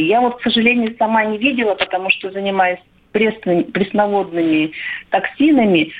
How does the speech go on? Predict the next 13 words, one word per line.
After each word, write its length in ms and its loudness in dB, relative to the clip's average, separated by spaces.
но 380 2
как-то 420 0
вот, 280 0
э, 240 4
немножко 480 4
настораживает, 840 2
что 200 -4
почему 560 4
не 220 6
зафиксировали 920 0
изменение 720 2
цвета 380 0
воды. 420 0